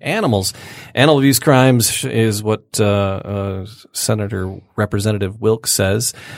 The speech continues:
uh, should be treated seriously because they are serious. He is a pet parent of a rescued dog. He's, he says, uh, "Our animal friends need and deserve our protection. Uh, this bill isn't about just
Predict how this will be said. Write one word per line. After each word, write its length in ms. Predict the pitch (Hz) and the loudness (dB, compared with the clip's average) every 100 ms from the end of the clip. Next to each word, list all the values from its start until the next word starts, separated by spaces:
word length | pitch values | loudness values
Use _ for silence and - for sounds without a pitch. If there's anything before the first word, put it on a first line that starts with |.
| - | -8
uh, 180 | - 104 | 0 2
should 220 | 101 143 | 2 2
be 100 | 135 | 2
treated 460 | 117 - 143 127 98 | 0 -2 -4 -4 -4
seriously 720 | - - - 165 120 - 98 | -4 -2 -2 -2 0 0 -4
because 360 | 98 98 98 104 | -6 -4 -4 0
they 140 | 120 - | -2 0
are 260 | 110 123 | -2 0
serious. 680 | 127 - 80 50 50 - - - - - | -2 -4 -8 -10 -8 -8 -8 -14 -20 -16
He 220 | - 123 | -2 4
is 200 | 139 127 | 4 4
a 80 | 127 | 2
pet 280 | - 127 - | 2 0 -2
parent 400 | - 117 107 - | -4 -2 -2 -4
of 100 | 110 | -6
a 60 | 101 | -4
rescued 540 | 92 95 - 98 - | -6 -6 -6 -10 -8
dog. 420 | 95 82 80 165 - - - - - | -8 -6 -6 -8 -14 -20 -20 -20 -10
He's, 420 | - 107 104 95 | -2 0 0 -2
he 120 | 110 101 | -4 -2
says, 440 | - 107 98 104 | 0 2 0 -2
uh, 20 | |
"Our 380 | 101 101 92 113 - | -2 0 0 0 2
animal 340 | 131 139 131 | 2 4 2
friends 560 | 123 - 127 127 113 117 | 0 0 2 2 0 -2
need 400 | 117 127 123 - | 0 2 0 -4
and 120 | 107 104 | -4 -2
deserve 440 | 98 104 117 123 | -2 0 2 2
our 100 | 107 | 0
protection. 800 | - - - 196 - 165 151 - _ - _ | -2 -4 0 0 2 0 0 -4 _ -20 _
Uh, 220 | - 98 95 | -2 0 2
this 180 | 98 | 0
bill 360 | - - 127 131 | -2 2 4 4
isn't 280 | 139 151 175 | 2 2 2
about 440 | 127 117 110 113 - | 2 2 2 2 0
just 360 | 104 104 - | -2 -2 -2